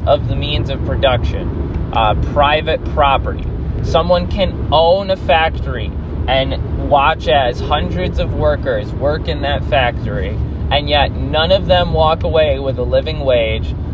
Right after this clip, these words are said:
None of those workers walk away not only satisfied in their own lives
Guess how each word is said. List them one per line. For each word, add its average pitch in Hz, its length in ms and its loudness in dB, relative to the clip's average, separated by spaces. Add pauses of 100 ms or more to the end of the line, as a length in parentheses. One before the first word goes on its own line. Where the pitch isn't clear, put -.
(160)
None 147 240 0
of 170 180 0
those 160 300 2
workers 147 560 -2
walk 131 360 2
away 127 420 2
not 139 440 0
only 151 300 -2
satisfied 151 880 0
in 147 120 -4
their 143 180 2
own 151 280 2
lives 127 520 0